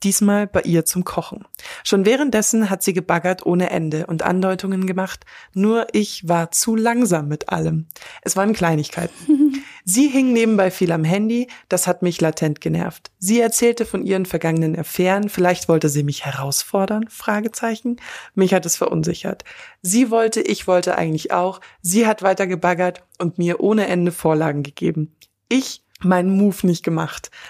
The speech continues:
Speaker 1: An diesem Tag ging jeder alleine ins Bett.
Speaker 2: <laughs>
Speaker 1: Der Kontakt hielt, aber zwischen den Zeilen war klar und deutlich das Wort Friendzone zu lesen. Ich war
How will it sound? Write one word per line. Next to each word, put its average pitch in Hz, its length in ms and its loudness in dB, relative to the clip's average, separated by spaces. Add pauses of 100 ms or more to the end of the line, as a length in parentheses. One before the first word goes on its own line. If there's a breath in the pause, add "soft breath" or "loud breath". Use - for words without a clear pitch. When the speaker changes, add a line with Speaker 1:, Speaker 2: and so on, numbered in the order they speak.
Speaker 1:
An 170 100 0
diesem 233 260 2
Tag 196 400 -2
ging 180 200 -2
jeder 185 320 2
alleine 156 320 0
ins 143 220 -4
Bett. 151 240 -6 (180)
Speaker 2:
<laughs> 240 760 0
Speaker 1:
Der 196 100 2
Kontakt 202 460 -2
hielt, - 460 -2
aber 175 220 2
zwischen 226 280 -2
den 202 140 0
Zeilen 180 460 0
war 160 100 -2
klar 185 280 2
und 180 140 -2
deutlich 165 340 -2
das 160 200 -2
Wort 165 340 0
Friendzone 175 720 0
zu - 180 -4
lesen. 151 460 0 (460 loud breath)
Ich 175 180 -2
war 202 400 0